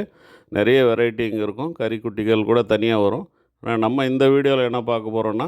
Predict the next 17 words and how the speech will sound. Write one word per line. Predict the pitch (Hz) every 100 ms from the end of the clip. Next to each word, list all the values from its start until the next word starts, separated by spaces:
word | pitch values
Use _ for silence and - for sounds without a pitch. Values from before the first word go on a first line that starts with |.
| 196 _ _ _ -
நெல்லூர் | 110 127 135
ஜுடிப்பிலே | 120 117 107 117 113 165
ஒங்கோல் | 139 113 123 127
ரக | 113 113 127 208 - _ _
வளர்ப்பு | 92 107 139 160 147
குட்டிகளை | 127 117 117
பற்றி | 107 107 113
பார்க்க | 107 104
போகிறோம். | 98 101 127 190 _ _ _ _ _ _ _ _ _ _ _ _ _ -
இந்த | 123
ஒங்கோல் | 127 139 165 170
ரக | 156 156
வளர்ப்பு | 147 139 135 135
குட்டிகள் | 131 131 143
அதிகமாக | 131 120 139 135 - 214
பக்ரீத்துக்காக | 123 - 151 139 139 135 135
வளர்ப்பாங்க. | 120 117 117 110